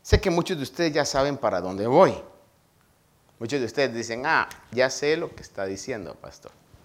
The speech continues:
¿verdad? Ya les veo en su expresión que ya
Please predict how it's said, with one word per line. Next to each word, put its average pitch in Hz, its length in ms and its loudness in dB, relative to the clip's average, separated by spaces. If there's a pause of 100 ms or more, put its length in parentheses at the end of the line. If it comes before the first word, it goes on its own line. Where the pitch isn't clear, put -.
¿verdad? - 180 -20 (1160)
Ya 113 140 4
les 110 200 2
veo 117 240 8
en 107 100 0
su - 140 -10
expresión 110 580 -4
que 90 180 -8
ya 92 240 -8